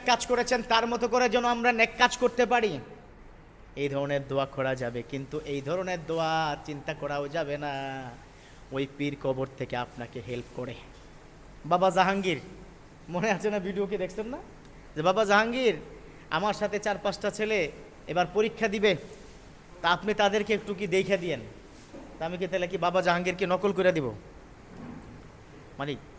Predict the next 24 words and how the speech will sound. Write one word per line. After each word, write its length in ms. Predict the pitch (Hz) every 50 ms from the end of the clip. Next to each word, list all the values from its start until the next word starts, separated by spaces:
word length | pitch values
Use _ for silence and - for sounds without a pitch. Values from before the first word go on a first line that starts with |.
| - - -
চিটারের 460 | - 202 196 277 302 302 294 285 269
একটা 220 | 247 - - 226
সীমা 340 | - - - 208 214 214 175 214
থাকে। 220 | 143 139 - - 131
একটা 200 | 131 - - 139
মানুষ 680 | 135 131 139 147 160 185 233 285 294 - - - - - - - - - - - - - - - - - - -
কবরে 360 | - 202 214 220 320 359 359 311
শুয়ে 280 | - - 311 302 277
গেছে, 240 | 226 240 226 - 214
তার 340 | - - 262 294 339 381 381
কোনো 240 | - 370 370 359 302
খবর 280 | - 294 277 262 233
নাই। 240 | 196 160 143 120 - - - - - - - - - - - - - - - - - - - - - - - - - - -
একজন 280 | 135 135 139 156 143 - - 160
graveyard 340 | 196 226 226 196 233 208 226 -
person-এর 320 | 202 - - 196 190 175 156 - - -
there 220 | 285 320 349 359
is 100 | 339 233
no 100 | 175 285
power, 380 | 269 - - 214 170 143 120 104 - - - - - - - - - - - 170 220 254
every 180 | 220 208 233 220
single 400 | - - 208 196 185 185 170 151 - -
power 200 | 165 156 151 147 151 -
belongs 360 | 165 170 170 156 143 131 -